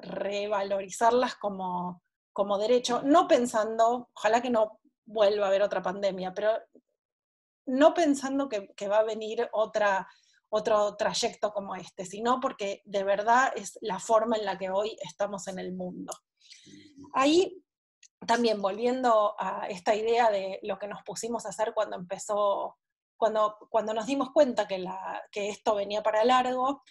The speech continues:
hay una imagen que a mí me gusta mucho que usa Eleonor Faur, otra socióloga argentina, que estudia políticas de cuidado, tal vez la conocen. Eh, ella habla de, eh, los malabares,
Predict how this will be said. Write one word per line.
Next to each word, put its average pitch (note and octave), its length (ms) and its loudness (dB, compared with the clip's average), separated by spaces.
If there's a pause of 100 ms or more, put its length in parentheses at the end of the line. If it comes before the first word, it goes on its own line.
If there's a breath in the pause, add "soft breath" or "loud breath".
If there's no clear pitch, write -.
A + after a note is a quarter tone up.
(380 soft breath)
hay B3 220 4
una G#3+ 440 0
imagen C4 760 2
que G3 80 -4
a F#3 60 -2
mí G#3+ 420 -6
me G3+ 100 -4
gusta G#3+ 300 -2
mucho A3+ 280 -6
que G#3 100 -10
usa G3 360 -2
Eleonor G3+ 400 -4
Faur, C4 480 2
otra G3+ 280 -4
socióloga G#3 600 -2
argentina, B3 720 -6 (680)
que G#3+ 380 -2
estudia D4+ 420 2
políticas A#3 480 -4
de B3+ 80 -4
cuidado, A#3+ 540 2
tal G3 200 -6
vez G3 140 -2
la G#3 120 0
conocen. B3 800 -2 (880)
Eh, G3+ 360 -4
ella B3+ 480 4 (240)
habla A#3+ 420 4
de, G#3+ 400 0 (100)
eh, F#3 500 -8
los F#3 260 -6
malabares, F#3+ 640 -2